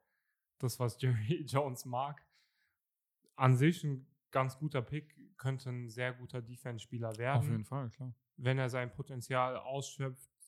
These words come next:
Speaker 1: auch ein bi-, ja, wie du schon gesagt hast, ein bisschen fragwürdig, weil sie halt schon zwei gute Linebacker haben.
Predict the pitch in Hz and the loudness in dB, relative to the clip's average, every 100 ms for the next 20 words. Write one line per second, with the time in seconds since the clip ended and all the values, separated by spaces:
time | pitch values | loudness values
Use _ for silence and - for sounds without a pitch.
0 | _ _ _ - 131 120 131 139 123 127 | _ _ _ 2 2 2 0 -2 -4 0
1 | 131 139 131 139 131 143 127 120 139 139 | 2 2 -2 -6 -6 -6 -6 -4 -4 -4
2 | 139 - 131 127 - 127 - 123 127 - | -8 -8 -8 -8 -6 -8 -6 -8 -8 -6
3 | 123 120 - - - 117 117 117 113 - | -6 -6 -8 -16 -6 -4 -4 -4 -8 -8
4 | 123 113 110 - 113 113 110 113 113 113 | -8 -8 -8 -4 -4 -4 -6 -4 -4 -4
5 | 113 - 107 117 123 127 127 | -8 -10 -4 2 2 2 -6